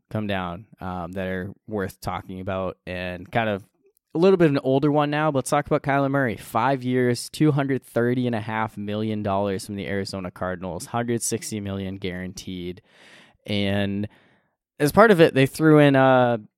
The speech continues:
independent study clause that he had to watch at least four hours of film on his own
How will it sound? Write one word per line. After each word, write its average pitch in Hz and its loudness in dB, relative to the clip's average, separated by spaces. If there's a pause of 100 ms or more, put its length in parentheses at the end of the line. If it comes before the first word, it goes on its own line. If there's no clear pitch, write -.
(280)
independent 143 2
study 135 0
clause 95 -2
that 98 -4
he 107 -4
had 101 -4
to 117 -6
watch 104 -2
at 107 -6
least 107 -4
four 117 -2
hours 107 -2
of 101 -10
film 107 -4
on 98 -6
his 95 -8
own 95 -8